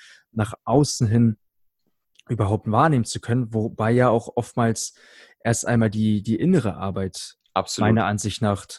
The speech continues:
Speaker 1: zu, zu gewährleisten ist.
Speaker 2: Absolut.
Speaker 1: Und, ähm, wie siehst du das?
Speaker 2: Sehe ich genauso. Und tatsächlich ist es lustigerweise auch so, dass bei meinen Klienten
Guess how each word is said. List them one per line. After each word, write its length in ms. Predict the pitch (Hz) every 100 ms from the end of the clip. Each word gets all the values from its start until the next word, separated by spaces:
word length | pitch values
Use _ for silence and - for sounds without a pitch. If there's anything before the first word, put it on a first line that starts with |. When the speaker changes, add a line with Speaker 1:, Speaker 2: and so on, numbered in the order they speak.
| 208 -
Speaker 1:
zu, 640 | - - 107 98 95 -
zu 180 | - 101
gewährleisten 640 | 98 98 98 98 - -
ist. 200 | 95 87
Speaker 2:
Absolut. 420 | 85 101 98 80
Speaker 1:
Und, 60 | 95
ähm, 300 | 101 98 95
wie 80 | 123
siehst 260 | 135 -
du 60 | 156
das? 320 | 123 92 - _ _ _ _ _ _ - _
Speaker 2:
Sehe 200 | - 120
ich 120 | 139
genauso. 500 | 131 104 120 104 101
Und 300 | - - 101
tatsächlich 460 | 107 98 123 127 107
ist 120 | 98
es 140 | 95 110
lustigerweise 540 | 110 110 95 90 82
auch 100 | 82
so, 180 | - 95
dass 300 | 90 - - - _ -
bei 60 |
meinen 360 | 110 107 104 98
Klienten 560 | - 104 113 127 120